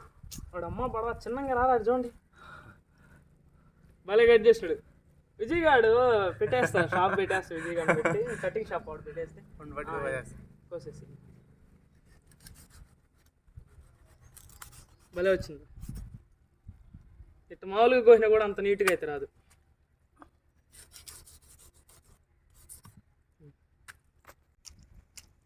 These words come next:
Speaker 1: ఏమైనా ఈరోజు మా కత్తి, ఆ రోజు చికెన్, ఇంతకుముందు ఇలాంటి చేప నాకు దాన్ని కోసినాం కదా,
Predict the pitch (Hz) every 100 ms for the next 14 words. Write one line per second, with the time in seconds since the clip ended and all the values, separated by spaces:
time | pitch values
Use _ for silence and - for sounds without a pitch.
0 | _ _ _ _ _ _ _ _ _ -
1 | - - - - - - - - - -
2 | - - - - - - - - 240 -
3 | - 214 240 247 226 226 214 233 240 202
4 | 202 208 262 254 320 302 302 294 247 254
5 | 254 - 262 311 294 247 226 220 208 -
6 | - 220 247 269 302 311 320 320 240 185
7 | 165 190 240 269 262 277 269 254 240 233
8 | 233 240 202 165 175 254 330